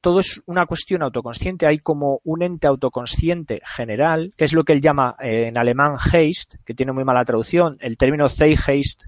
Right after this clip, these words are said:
eh, que sabéis que significa el, el espíritu de los tiempos, viene de aquí, de, de, de esta expresión alemana, el Geist, él dice, todo, todo,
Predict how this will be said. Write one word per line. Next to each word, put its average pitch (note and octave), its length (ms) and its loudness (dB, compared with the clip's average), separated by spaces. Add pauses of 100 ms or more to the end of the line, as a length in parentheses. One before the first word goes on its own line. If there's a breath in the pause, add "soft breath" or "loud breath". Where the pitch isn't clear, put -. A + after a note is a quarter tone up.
(140)
eh, G#2 260 -14
que A2+ 80 -10
sabéis B2 260 -2
que C3 80 -8
significa B2+ 520 0
el, A#2 200 0
el G#2+ 400 -6
espíritu D3+ 460 4
de C#3 60 6
los C3 180 0
tiempos, D3+ 360 4
viene C3 200 4
de A#2+ 60 6
aquí, E3+ 340 0
de, A#2 160 -6
de, A#2 120 -4 (140)
de A2 120 -4
esta A#2 180 -6
expresión A2 360 -8 (600 loud breath)
alemana, D3+ 580 2 (420 loud breath)
el A#2 140 0
Geist, F#3+ 540 2
él C3+ 180 6
dice, A#2+ 480 0 (560 loud breath)
todo, G#3+ 420 4 (720)
todo, G3 400 2